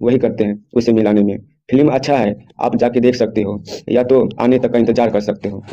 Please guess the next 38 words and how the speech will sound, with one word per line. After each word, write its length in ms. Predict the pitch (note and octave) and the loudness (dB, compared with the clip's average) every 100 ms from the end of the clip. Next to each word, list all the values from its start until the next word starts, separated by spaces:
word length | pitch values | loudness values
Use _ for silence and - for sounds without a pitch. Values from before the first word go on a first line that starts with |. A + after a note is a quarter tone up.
| - - - - - - - | -20 -18 -14 -14 -14 -14 -4
अब 80 | A#2+ | 0
दूसरी 240 | B2+ D3 | 2 4
movie 220 | D3+ C#3 A2+ | 6 6 4
है 60 | |
जो 100 | G#2+ B2+ | 4 2
कि 80 | |
केजीएफ़ 540 | A#2+ C3 B2+ B2+ A2+ - | 2 2 4 4 2 0
यानी 220 | A2+ B2 | 2 2
Kolar 280 | A2 A#2+ B2 | 4 4 4
Gold 240 | A#2 A#2+ G#2+ - - | 4 2 0 -6 -4
फिल्म 140 | A2+ A2 | 0 2
से। 160 | G2+ G2+ - | 0 -6 -4
दोस्तों, 340 | G#2+ C#3 - G2+ - A2 | 0 2 2 0 0 2
बेंगलुरु 320 | B2+ C3 C3+ | 4 6 6
में 100 | B2+ | 4
Kolar 220 | A#2+ B2+ | 4 4
नाम 180 | B2 A#2+ | 4 4
का 100 | A#2 | 4
एक 120 | A2+ | 2
जगह 240 | A2+ A2+ A#2 | 2 2 2
है 180 | F#2+ G#2 - - | 0 -6 -14 -6
जहां 180 | G#2+ B2+ | -2 0
सोने 300 | C3 C3 C3 | 2 4 4
की 120 | B2+ | 4
business 340 | A#2 A#2 A#2+ A#2 | 2 4 2 2
होती 220 | G#2 G#2 | 0 0
है। 160 | G2+ G#2 - - | -4 -6 -10 0
पूरे 180 | A#2+ C3+ | 4 6
India 320 | C3 C3 C3 | 6 6 6
में 120 | A#2+ | 4
सोना 260 | A2+ B2 A#2+ | 4 2 4
यहीं 240 | A#2 A#2 | 4 2
से 140 | C3 A#2 | 2 2
selling 280 | A2 A2+ | 2 2
हो 80 | G2+ | 2
रहा, 120 | - | 0
होता 220 | - G#2 G#2 | 0 -2 -2
है। 160 | G2+ | -4